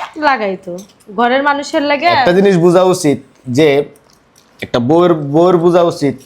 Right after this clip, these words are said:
Speaker 2: যে আমার স্বামীর নামে আমার ফ্যামিলির লোকজন একটা কথা কইতাছে, সে কথাটা কতটা সত্য আগে আমি যাচাই করি,
Speaker 1: অবশ্যই।
Speaker 2: তার সাথে আমি আলোচনা করি, না কইরা আবার কি করে যে বউয়ের, বউয়ের কানের ভিতরে স্বামীর নামে লাগে, স্বামীর কানের নামে বউর, বউর নামে লাগায়।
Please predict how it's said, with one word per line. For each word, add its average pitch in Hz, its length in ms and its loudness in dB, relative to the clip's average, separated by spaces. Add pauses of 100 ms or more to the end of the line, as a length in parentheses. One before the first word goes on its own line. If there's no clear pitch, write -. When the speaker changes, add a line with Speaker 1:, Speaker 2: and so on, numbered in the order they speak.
(140)
Speaker 2:
যে 135 240 2
আমার 135 240 0
স্বামীর 156 360 -4
নামে 151 280 0 (540)
আমার 127 240 -2
ফ্যামিলির 143 380 0
লোকজন 147 380 2
একটা 135 240 -2
কথা 143 200 0
কইতাছে, 117 400 -4 (340)
সে - 240 -4
কথাটা 147 220 -2
কতটা 151 320 -2
সত্য - 360 -4
আগে 131 100 0
আমি 127 120 -2
যাচাই 143 320 0
করি, 104 180 -4
Speaker 1:
অবশ্যই। 262 520 -2
Speaker 2:
তার 156 200 2
সাথে 156 160 -2
আমি 156 120 2
আলোচনা 151 380 0
করি, 107 180 -4
না 151 180 -2
কইরা 143 300 0 (460)
আবার 151 300 0
কি 165 120 -2
করে 190 300 0
যে 151 100 2
বউয়ের, 170 420 2
বউয়ের 175 300 0
কানের 180 260 0
ভিতরে 180 200 -2
স্বামীর 180 320 -4
নামে 170 160 0
লাগে, 170 100 2
স্বামীর 170 320 -6 (160)
কানের 156 180 -2
নামে 143 160 0
বউর, 139 200 0 (140)
বউর 139 140 2
নামে 123 280 0
লাগায়। 92 220 -4